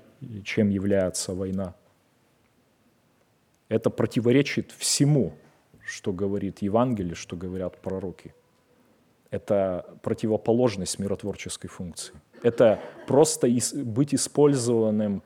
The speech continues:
этим миром для, в тех планах и целях, что мир хочет сделать в, в каких-то своих стратегиях. Быть использованным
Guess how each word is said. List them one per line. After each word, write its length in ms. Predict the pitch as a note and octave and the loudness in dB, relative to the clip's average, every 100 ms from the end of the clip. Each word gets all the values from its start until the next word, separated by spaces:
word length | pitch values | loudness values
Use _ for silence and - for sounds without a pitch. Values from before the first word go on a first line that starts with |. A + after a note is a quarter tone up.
| _ | _
этим 260 | B2+ A#2+ A#2 | -2 0 0
миром 540 | A#2+ C#3 D#3+ A#2 G2+ | 2 2 4 4 2
для, 120 | G#2 - - _ _ _ A#2 G#2+ - | -2 -8 -18 _ _ _ -14 -14 -8
в 80 | |
тех 300 | - C3 - | 0 0 0
планах 480 | - B2+ C3 C3 - | -2 2 4 2 -4
и 40 | A2 | -4
целях, 400 | - B2 A2+ - | -2 0 0 -2
что 240 | - A#2+ | -2 0
мир 240 | B2 C#3 | 2 0
хочет 440 | - - G#2 - F2 | -2 -4 -4 -4 -6
сделать 580 | F2 G2+ A2 G2+ F2 G#2 | -4 0 0 0 -6 -12
в, 240 | F#2+ G2 G#2 G#2+ G#2+ G#2+ _ - - | -14 -14 -18 -20 -20 -20 _ -20 -12
в 60 | |
каких-то 380 | - G#2 G#2+ - | -8 -4 -4 -2
своих 340 | - G2+ G2 - | -4 -2 -4 -4
стратегиях. 760 | - G2 - G2+ F2+ F#2+ - _ _ _ - _ _ _ _ _ _ | -6 -6 -4 -4 -4 -8 -12 _ _ _ -20 _ _ _ _ _ _
Быть 260 | G#2 G#2+ A#2 | -4 -2 0
использованным 1080 | G#2+ - C#3 C3+ A2+ G2+ F#2 F#2+ F#2+ G2+ | -2 4 6 6 6 0 -2 -2 2 2